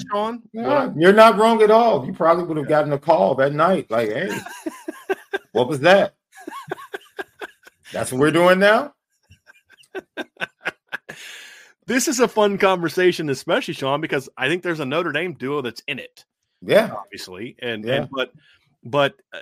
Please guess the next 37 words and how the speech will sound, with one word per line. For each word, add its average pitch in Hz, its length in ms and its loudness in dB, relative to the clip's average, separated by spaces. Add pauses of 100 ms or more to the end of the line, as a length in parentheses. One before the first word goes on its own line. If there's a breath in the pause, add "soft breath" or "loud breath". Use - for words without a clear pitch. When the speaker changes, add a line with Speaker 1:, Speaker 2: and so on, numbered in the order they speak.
(340)
Speaker 1:
there's 151 300 -4
been 208 240 0
so 233 180 -6
much 202 260 -6
coordinator 175 600 -2
movement 123 580 -6
this 98 220 -14
offseason 98 560 -12
as 85 120 -20
well. 90 540 -14
And, 113 320 -6
and 113 240 -10
who 185 180 -4
my 196 200 -2
top - 320 -2
five 147 340 -2
are 123 160 -2
right 120 240 -4
now 139 440 -6 (440)
and 127 180 -4
who 165 220 0
the 135 120 -10
top 160 260 -2
contenders 147 480 -6
are, 185 280 -2 (160)
would, 139 460 -6
some 202 240 -4
of 214 100 -6
them 208 160 -4
would 202 140 -2
not 202 180 -2
have 180 140 -10
been 208 220 -2
there 95 360 -8 (1080)
two 175 140 -4
months 131 260 -6
ago, 82 300 -20